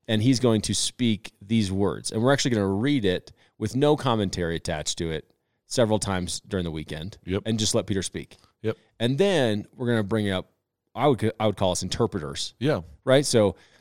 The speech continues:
Speaker 1: bring up some interpreters to help us better understand what Peter's messages are.
Speaker 2: Mm.
Speaker 1: And that's where I think the power comes in. It's like, this is just God's word, which is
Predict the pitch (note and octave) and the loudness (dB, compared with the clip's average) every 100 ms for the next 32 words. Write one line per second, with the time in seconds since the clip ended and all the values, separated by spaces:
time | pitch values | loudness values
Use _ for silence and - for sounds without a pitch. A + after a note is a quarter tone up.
0 | _ - _ _ A#2+ E3 G3 F3 C#3+ B2+ | _ -20 _ _ -4 0 0 0 0 0
1 | A2+ G2+ E2 E2 - G2+ G#2+ G2+ E2+ G#2+ | 0 0 -2 -4 -4 -2 0 0 0 0
2 | G2 F#2 E2+ - F#2 E2+ D#2+ D2+ - _ | 0 -2 -4 -4 -2 -2 -6 -10 -16 _
3 | _ _ A2 G#2 - G2+ F2+ F2 F2+ E2 | _ _ -6 -4 -2 -2 -2 -6 -6 -6
4 | E2+ E2 E2+ C2 G#1+ - _ _ F2+ - | -8 -10 -10 -10 -12 -18 _ _ -20 -20
5 | _ B2+ B2 A#2+ A2+ C3 F3+ - F3 C3 | _ 0 0 -2 -4 -4 -4 -2 0 0
6 | G#2 G2+ F#2 E2 E2+ - E2+ E2+ - F2 | -2 -2 -4 -4 -10 -8 -6 -4 -6 -8
7 | E2 D#2+ D2 - A2 C3+ C#3+ C3 - F#2 | -8 -10 -12 -12 -6 -4 -2 -2 0 -2
8 | F#2+ F#2+ E2+ - G#2 F#2+ G2 - | -2 -2 -4 -4 -4 -2 -2 -2